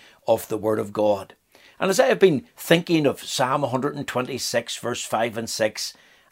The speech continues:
I have thought of six things, six things that's involved in missionary work. First of all, there's a,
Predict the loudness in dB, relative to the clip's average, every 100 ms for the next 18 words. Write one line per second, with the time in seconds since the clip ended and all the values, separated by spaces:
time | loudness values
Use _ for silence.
0 | 0 2 2 0 -4 -4 2 4 6 4
1 | -2 -2 -2 -2 -4 -6 -4 -6 -6 -12
2 | -16 -18 _ -10 -4 -2 -2 -4 0 2
3 | 2 0 -2 -4 -4 -4 -2 0 2 2
4 | 0 -2 -10 _ _ 0 2 2 0 -4
5 | _ -14 -8 -2 0 0 -2 -2 -2 0
6 | 0 -4 -18 _ _ _ _ 2 2 2
7 | -2 -2 2 4 4 4 -2 2 2 4
8 | 2